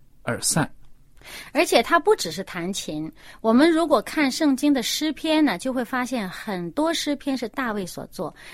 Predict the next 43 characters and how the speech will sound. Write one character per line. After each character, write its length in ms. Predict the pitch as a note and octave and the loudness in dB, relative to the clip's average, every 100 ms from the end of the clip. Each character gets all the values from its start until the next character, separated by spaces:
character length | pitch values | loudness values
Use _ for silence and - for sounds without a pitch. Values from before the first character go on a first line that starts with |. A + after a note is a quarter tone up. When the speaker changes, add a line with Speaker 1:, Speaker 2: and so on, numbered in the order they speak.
| - | -6
Speaker 2:
他 180 | - G4 | 2 4
是 120 | F4 | 4
连 280 | B3+ A3+ F4+ | 4 4 0
弹 360 | - F#3 F3+ | -2 -4 0
啊 140 | C4 C4+ | 0 0
带 220 | C4+ B3+ | 0 -2
唱 360 | - G4+ D4 D3 | -2 -2 -2 -4
的。 160 | - - - - - | -8 -14 -20 -8 0
Speaker 1:
嗯。 320 | D#3 C#3+ G#2+ | 4 4 4
Speaker 2:
呃， 120 | G2+ | 0
显 280 | - C4+ A#3 | 0 2 4
然 200 | A3+ D#4 | 4 4
是 120 | F4+ | 2
不 180 | D4+ G#4+ | 4 4
只 140 | D4+ F3 | 2 -4
是 120 | G3 | -6
弹 240 | - F3+ | -8 -8
琴， 220 | G3+ G#3 B3 | -6 -2 2
因 80 | |
为 260 | D#4+ E4 - - - | 4 2 -2 -10 -2
大 260 | E4 C#4 | 2 4
卫 120 | C4+ B3+ | 4 2
也 200 | A3 B3 | 2 0
很 360 | - G#3+ D#3 | -4 -8 -6
善 300 | D#3 D4 A#3+ | -4 -2 -2
于 120 | F3 F#3+ | -4 -6
作 280 | - A#3 F#3+ | -6 -4 -2
诗， 420 | - - A3+ A3 - - | -4 -2 -2 -2 -6 -10
他 180 | - G#4 | 2 2
们 160 | A4+ D#4 | 4 2
以 140 | G3+ | 0
前 240 | D3+ G3 B3 | -6 -2 2
的 100 | E4+ | 4
那 140 | D#4+ | 2
个 100 | A3 | 0
诗 360 | - - E4+ F4 | 0 0 2 2
呢， 160 | A3+ | 2
都 120 | G#3 | 0
是 140 | B3+ G#3 | -4 -4
唱 320 | - E4+ A3 | -2 -2 -2
出 160 | - D3 | -4 -10
来 200 | - - | -12 -14
的。 160 | - | -16